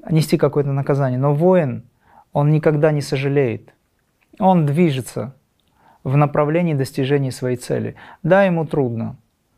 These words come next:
но он всегда, а, ощущает помощь.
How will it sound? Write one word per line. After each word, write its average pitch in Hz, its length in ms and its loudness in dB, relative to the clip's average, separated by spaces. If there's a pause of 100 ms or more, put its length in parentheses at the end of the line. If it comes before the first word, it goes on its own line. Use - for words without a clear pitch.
(340)
но 143 180 2
он 147 100 0
всегда, 143 500 0 (540)
а, 131 500 -6
ощущает 135 500 -4
помощь. 117 400 -8